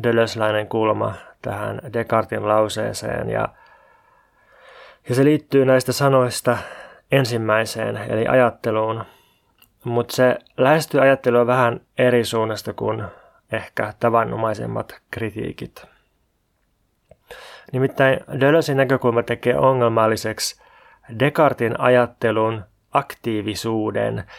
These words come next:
siis sen, että tossa lauseessa "ajattelen"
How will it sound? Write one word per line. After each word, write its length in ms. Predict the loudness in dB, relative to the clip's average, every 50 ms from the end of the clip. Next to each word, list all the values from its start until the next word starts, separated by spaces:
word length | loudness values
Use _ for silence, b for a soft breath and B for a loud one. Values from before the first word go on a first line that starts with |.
| B B
siis 280 | B -6 -4 -4 0 2
sen, 220 | 2 2 2 2
että 380 | 0 -4 -4 -2 -2 -2 -2 -2 _ _ _ _ _ _ _ _ _
tossa 480 | 0 0 0 0 -2 -2 0 -2 -2 -2 -6 _ _ _ _ _ -2
lauseessa 800 | 2 2 4 4 4 2 0 0 0 0 0 0 -4 -4 -4 -4
"ajattelen" 1080 | -2 0 2 4 4 2 2 0 _ -4 -2 0 2 2 4 4 2 2 0 -4 -6 -8